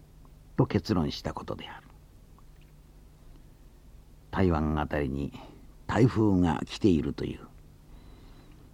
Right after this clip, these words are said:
暴風襲来の鈍い空を見上げ、我が友の最後の願いを私たちはしかと受け止めねばならない。それが向田君への最後の礼だとしみじみ思っ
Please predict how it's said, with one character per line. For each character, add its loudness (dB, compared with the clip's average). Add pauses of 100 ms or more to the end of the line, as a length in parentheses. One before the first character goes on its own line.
(200)
暴 6
風 0
襲 0
来 2
の 0
鈍 2
い 2
空 2
を 0
見 -2
上 -2
げ、 -4 (920)
我 6
が 4
友 2
の 0
最 4
後 6
の 0
願 0
い 0
を -6 (680)
私 -2
た -2
ち -6
は -2 (280)
し -10
か 2
と 0
受 0
け -8
止 -2
め -2
ね 0
ば -2
な -2
ら -6
な -12
い。 -18 (400)
そ 10
れ 10
が 6
向 8
田 2
君 4
へ 2
の 0 (180)
最 10
後 8
の 4 (200)
礼 10
だ 0
と 0
し 4
み 8
じ 2
み 4
思 -2
っ -18